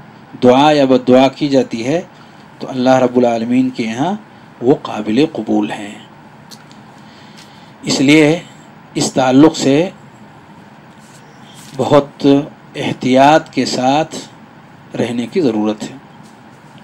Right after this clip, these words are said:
ख़ास तौर से औलाद के ताल्लुक़ से, कि जज्बात पर कंट्रोल रखते हुए औलाद की उल्टी सीधी हरकतों को देख करके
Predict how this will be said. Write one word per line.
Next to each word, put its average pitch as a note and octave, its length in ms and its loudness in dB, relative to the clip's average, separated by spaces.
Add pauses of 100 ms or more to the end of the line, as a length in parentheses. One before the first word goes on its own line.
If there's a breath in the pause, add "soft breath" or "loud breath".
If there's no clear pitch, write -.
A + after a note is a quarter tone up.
(580)
ख़ास A#2+ 340 -8
तौर B2 180 6
से - 160 -6
औलाद A#2+ 400 -2
के A#2+ 140 -8
ताल्लुक़ A#2+ 380 0
से, E3 260 -4 (960 loud breath)
कि - 60 -14
जज्बात B2 560 2
पर B2+ 220 2
कंट्रोल B2+ 480 2
रखते C3+ 320 -2
हुए C3+ 320 -2 (1500)
औलाद C3 420 4
की C#3+ 200 -2
उल्टी C#3 340 0
सीधी C3 300 -2
हरकतों B2+ 540 0
को B2+ 200 4
देख C#3+ 280 2
करके C3 380 -4